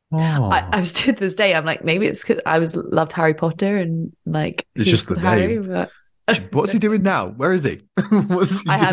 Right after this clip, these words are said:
Speaker 2: have no idea. Similar thing. I don't even have him on Facebook. How would I know?
Speaker 1: Harry, if you
Speaker 2: What about
Speaker 1: listen.
Speaker 2: you? <laughs>
Speaker 1: <laughs>
Speaker 2: Hit, hit
Speaker 1: I
Speaker 2: me up.
Speaker 1: still, to be fair, it's, it's quite weird because mine is now kind of still in my friendship group.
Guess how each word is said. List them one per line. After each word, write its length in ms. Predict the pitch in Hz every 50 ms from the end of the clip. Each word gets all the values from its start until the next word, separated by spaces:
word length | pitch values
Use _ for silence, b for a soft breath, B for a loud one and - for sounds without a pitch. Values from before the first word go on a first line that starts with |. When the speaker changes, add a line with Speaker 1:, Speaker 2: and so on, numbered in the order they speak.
| 185 185
Speaker 2:
have 140 | - - 170
no 320 | 185 185 196 190 185 180
idea. 580 | 175 175 175 196 190 175 170 160 151 190 - -
Similar 380 | - - 277 262 269 262 208
thing. 200 | 196 - 247 233
I 100 | 190 190
don't 120 | 190 208 202
even 160 | 202 190 190
have 100 | 185 190
him 120 | 202 190
on 100 | 180 180
Facebook. 560 | 175 - 190 220 240 214 - - - 95 - 175
How 160 | 175 175 180
would 140 | 185 180 170
I 80 | 160
know? 320 | 170 180 190 180 151 151 151 - _ _ _ _ _ _ _ _ _ _ _ _ _ _ _ _ _ _
Speaker 1:
Harry, 320 | - 92 95 98 98 98 98
if 140 | 98 - 113
you 60 | 104
Speaker 2:
What 140 | 104 208 208
about 200 | 208 180 147 170
Speaker 1:
listen. 300 | 180 180 208 226 233 - _ _ - 175 - - 196 165 - - - 135 -
Speaker 2:
you? 200 | 202 - 285 -
<laughs> 0 |
Speaker 1:
<laughs> 1500 | - - 320 277 - 269 - - - 285 - 233 220 202 202 202 208 202 202 196 - - 196 - - - - - _ -
Speaker 2:
Hit, 360 | - 220 233 254 - 214 170
hit 160 | 160 - - - -
Speaker 1:
I 220 | - - 165 196
Speaker 2:
me 40 | 196
up. 80 | 208 202
Speaker 1:
still, 420 | - - 226 214 208 190 175 151 - - _
to 80 | - 180
be 60 | 190
fair, 100 | 180 131 82
it's, 180 | 98 113 110
it's 240 | 143 151 127 151 -
quite 180 | - 208 196 156
weird 360 | 127 143 160 160 123 95 90
because 280 | 90 107 104 113 98 101 131
mine 500 | 127 131 147 160 160 151 131 117 107 - -
is 340 | - 117 123 113 104 98 113
now 440 | 117 117 113 110 107 104 104 98 101
kind 240 | - 113 107 110 104
of 100 | 98 87
still 200 | - - 107 101
in 80 | 101 98
my 100 | 90 90
friendship 460 | - - 110 120 120 - - - -
group. 400 | - 73 65 57 - - -